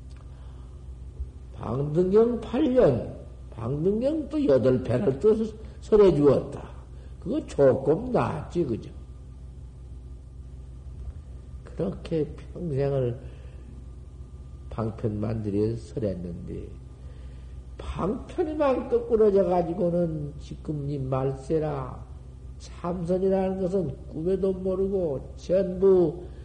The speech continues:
사업싱, 사판중, 그저 다 절이나 짓고 독살림 중, 그저 집어넣고 살 거,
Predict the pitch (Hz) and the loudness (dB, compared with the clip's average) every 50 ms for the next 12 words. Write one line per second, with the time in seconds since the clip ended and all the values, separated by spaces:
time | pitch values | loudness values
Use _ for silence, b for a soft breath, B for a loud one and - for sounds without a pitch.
0 | B B B B B B B B B - - - 170 151 131 - - - 165 156 | B B B B B B B B B -8 0 4 4 4 4 4 0 0 2 4
1 | 165 175 190 196 208 208 185 202 - - - - 147 113 180 - - - - - | 4 6 6 6 6 6 6 4 0 -6 -6 -4 -4 -4 -4 -6 -8 -10 -6 -2
2 | 170 175 185 202 196 202 - 202 196 196 196 190 180 - - 190 175 147 127 107 | 0 2 4 4 2 2 0 0 0 2 2 0 -4 -4 0 2 2 4 2 2
3 | 87 80 - - - - - B B B B B B B B B B B B B | -2 -6 -8 -10 -12 -12 -12 B B B B B B B B B B B B B
4 | B B B B - - 196 180 226 214 214 214 214 190 170 - - 180 180 185 | B B B B -4 -2 2 6 6 6 8 8 8 6 6 6 6 6 6 6
5 | 185 208 202 196 190 175 180 196 190 196 - 202 175 143 - - 135 139 147 - | 6 6 6 6 6 4 4 2 2 4 6 6 6 6 6 4 2 2 2 2
6 | - 180 185 196 196 196 196 185 - - - 202 180 165 143 113 98 113 107 101 | 2 2 4 6 4 4 2 2 -2 -2 0 2 2 2 2 0 -4 -6 -8 -10
7 | - - - - 175 226 233 214 - - - - 175 165 180 185 185 190 185 185 | -10 -12 -10 -2 2 2 4 4 2 0 2 2 4 4 4 4 4 4 2 2
8 | - 196 190 175 - 185 175 180 175 170 170 - 175 156 | 0 0 0 2 2 2 2 4 4 2 2 0 -2 -2